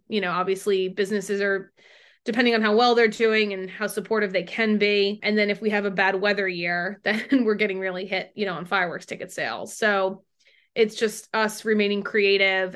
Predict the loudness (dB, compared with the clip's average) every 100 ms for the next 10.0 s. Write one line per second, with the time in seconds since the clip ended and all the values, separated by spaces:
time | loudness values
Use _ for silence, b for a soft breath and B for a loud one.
0 | -4 -4 -4 -2 -2 -2 -6 -8 -10 -4
1 | -2 -2 -2 -2 -2 0 -2 -4 -4 -2
2 | 0 0 0 -2 -6 -6 -10 0 0 2
3 | -2 -4 -8 -4 -4 -2 -2 -2 0 -4
4 | -4 -12 b b _ 0 2 2 0 0
5 | 0 -2 -6 -8 -4 -4 -2 0 0 0
6 | -6 -10 -6 -4 -2 -4 -2 -2 -2 -6
7 | -4 -4 -6 -6 -4 -2 0 0 2 2
8 | 2 -2 b b b b b _ -8 -4
9 | -4 2 2 4 2 4 2 2 -2